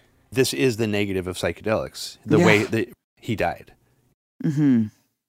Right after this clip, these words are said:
Speaker 1: Impossible to separate that from his work. And maybe I'll just, I, I could just briefly describe, um, you know, ketamine experiences that I've had, because for people who don't know what it's like, it is a dissociative anesthetic that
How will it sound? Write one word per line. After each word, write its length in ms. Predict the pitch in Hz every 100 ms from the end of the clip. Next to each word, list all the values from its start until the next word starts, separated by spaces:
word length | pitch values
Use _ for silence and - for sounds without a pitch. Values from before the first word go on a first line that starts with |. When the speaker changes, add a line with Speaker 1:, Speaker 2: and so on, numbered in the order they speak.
| _ _ -
Speaker 1:
Impossible 680 | 120 - - 139 135 120 113
to 140 | -
separate 460 | 110 120 107 113 101
that 220 | 104 87
from 180 | - 104
his 160 | 101 90
work. 400 | 98 71 - _ _ _ _ -
And 80 | 117
maybe 180 | 123 123
I'll 80 | 110
just, 240 | 107 -
I, 240 | 101 110 - -
I 80 | 107
could 140 | 104
just 220 | 98 92 92
briefly 320 | 104 - 98
describe, 680 | 92 - 95 92 92 92 -
um, 480 | 95 90 82 85 82 _ _ _ _ _
you 60 | 107
know, 100 | 87
ketamine 480 | - 110 104 98 95
experiences 580 | - - 101 87 98 92
that 80 |
I've 160 | 90 90
had, 300 | 98 98 87
because 480 | 87 92 87 - - _ _ _ _ _ -
for 140 | 110
people 200 | 113 110
who 60 | 110
don't 160 | 120
know 80 | 113
what 160 | 110 107
it's 160 | -
like, 300 | 110 104 95
it 100 | 107
is 160 | 113 113
a 60 |
dissociative 1080 | 101 110 127 127 107 120 110 - 110 104 87
anesthetic 800 | 92 101 104 - 95 95 - - _ _ _ _ _
that 300 | 107 98 87